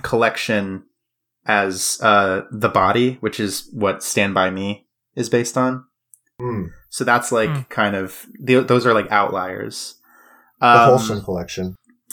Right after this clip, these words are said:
Speaker 1: Yeah,
Speaker 3: Didn't,
Speaker 1: yeah.
Speaker 3: uh,
Speaker 1: Stand By Me is
Speaker 3: didn't
Speaker 1: great.
Speaker 3: Stephen King, Stephen King said that this was the, one of the,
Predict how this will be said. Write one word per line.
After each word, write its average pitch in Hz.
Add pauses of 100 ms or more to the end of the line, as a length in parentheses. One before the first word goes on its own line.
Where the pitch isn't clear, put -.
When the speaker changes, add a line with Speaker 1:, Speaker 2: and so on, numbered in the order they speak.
(600)
Speaker 1:
Yeah, 160
Speaker 3:
Didn't, 208
Speaker 1:
yeah. 147
Speaker 3:
uh, 165 (460)
Speaker 1:
Stand 165
By 170
Me 131
is 180
Speaker 3:
didn't 202
Speaker 1:
great. -
Speaker 3:
Stephen 175
King, 170 (500)
Stephen 240
King 240
said 190
that 160 (760)
this 190
was 190
the, 165
one 170
of 165
the, 151